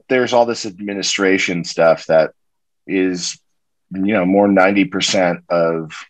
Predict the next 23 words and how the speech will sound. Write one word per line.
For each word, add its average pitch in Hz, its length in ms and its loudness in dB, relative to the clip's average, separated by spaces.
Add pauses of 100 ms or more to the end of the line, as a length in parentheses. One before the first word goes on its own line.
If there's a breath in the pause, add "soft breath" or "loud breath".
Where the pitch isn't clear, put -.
(460)
um, 76 580 -12 (580)
of - 140 -8
the 82 80 -10
time. 110 280 -2
It's 85 120 -8
a 98 60 0
lot 101 100 4
of 92 80 -2
responsibility. 87 880 -4 (640 soft breath)
And 92 500 0
I, 107 200 6
I, - 120 4
you 147 120 2
know, 127 360 -2
I 107 60 -4
try 117 240 2
to 117 100 2
listen 110 480 -2
as 95 240 -6
much 95 200 -2
as 95 100 -10
possible 92 460 0
to, 87 260 -6